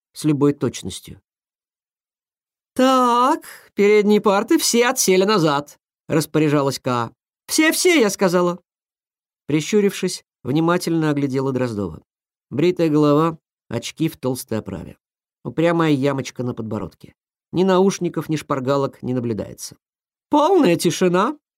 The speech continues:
приказала математичка. "Приступай". И Ваня приступил. Уверенно вывел на доске: "три запятая один, пять". И дальше цифра за цифрой,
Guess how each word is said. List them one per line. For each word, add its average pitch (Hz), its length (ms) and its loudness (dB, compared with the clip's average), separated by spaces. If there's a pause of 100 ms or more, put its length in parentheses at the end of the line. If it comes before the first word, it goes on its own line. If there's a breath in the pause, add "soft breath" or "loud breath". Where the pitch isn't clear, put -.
(160)
приказала 151 480 0
математичка. 147 600 -4 (480)
"Приступай". - 580 0 (840)
И 139 80 -2
Ваня 175 220 0
приступил. 113 520 -8 (520)
Уверенно 185 440 2
вывел 165 260 2
на 156 120 0
доске: 143 380 -4 (340)
"три 151 340 0
запятая 135 540 -10 (200)
один, 147 420 -2 (2000)
пять". 139 340 -4 (360)
И 143 100 -4
дальше 156 340 -2
цифра 190 360 -2
за 160 140 0
цифрой, 147 440 -4